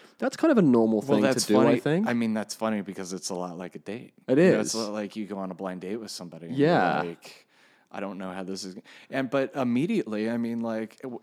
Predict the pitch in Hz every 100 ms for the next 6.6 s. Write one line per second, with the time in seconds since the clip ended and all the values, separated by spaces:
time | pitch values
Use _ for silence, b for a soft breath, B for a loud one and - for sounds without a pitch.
0 | 98 113 110 107 120 147 107 104 95 101
1 | 101 101 98 101 139 - 58 60 87 98
2 | 98 98 92 92 90 95 98 101 101 117
3 | 104 85 85 107 131 143 110 65 110 -
4 | 135 113 - 170 120 - 110 110 - 101
5 | 110 110 107 92 - 123 127 139 95 -
6 | - 110 101 95 117